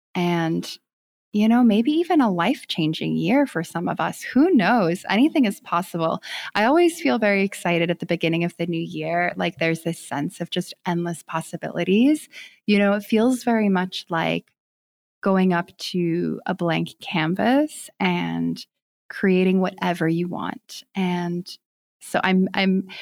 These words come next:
particularly enthusiastic right now, as you might be able to tell. Uh, but truly, I feel like January is a beautiful time because even though we are in kind of the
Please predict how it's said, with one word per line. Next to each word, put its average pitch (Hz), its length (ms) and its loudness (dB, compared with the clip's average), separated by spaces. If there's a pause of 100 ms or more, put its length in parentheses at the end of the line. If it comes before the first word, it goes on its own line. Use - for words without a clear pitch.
(160)
particularly 302 1120 0
enthusiastic 190 1000 0
right 160 180 -4
now, 160 240 -2
as 247 180 0
you 202 120 2
might 165 240 -4
be 170 180 -4
able 175 200 -8
to - 120 -12
tell. - 540 -4 (340)
Uh, 190 240 0 (100)
but 247 140 -2
truly, 311 460 4
I 233 140 2
feel 240 160 -2
like 240 160 0
January 233 500 2
is 233 120 0
a 208 40 2
beautiful 196 420 0
time 185 460 -2
because 180 580 -2 (320)
even 240 480 6
though 196 300 4
we 190 200 2
are 175 240 0
in 165 600 -4
kind 170 300 -4
of 170 260 -4
the 170 240 -2